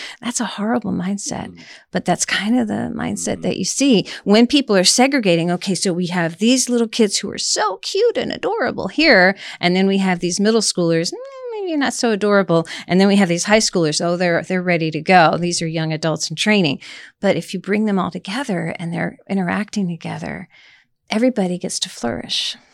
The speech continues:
Speaker 1: So I think that's a value to the human being, to the human soul.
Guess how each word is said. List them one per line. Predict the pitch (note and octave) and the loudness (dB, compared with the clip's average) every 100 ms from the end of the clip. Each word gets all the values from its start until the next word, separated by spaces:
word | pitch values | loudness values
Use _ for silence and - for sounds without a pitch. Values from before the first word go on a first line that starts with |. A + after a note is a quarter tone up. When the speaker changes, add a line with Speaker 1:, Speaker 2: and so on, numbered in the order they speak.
| - | -14
Speaker 1:
So | - F3+ E3 - | -8 -6 -6 0
I | A#3 | 2
think | A3+ A#3 | 4 4
that's | G#3 F#3 | 6 4
a | F#3 | 4
value | E3+ E3+ F3 E3+ - - - | 6 6 6 2 -6 -12 0
to | - F#3+ | 4 4
the | |
human | F#3+ F#3+ F3 E3 | 2 0 -2 -4
being, | - - - E3+ | -6 -8 -12 -10
to | - | -6
the | E3+ | -4
human | F3 F3 D#3+ | -4 -4 -4
soul. | D#3 - - E3+ | -4 -4 -6 -8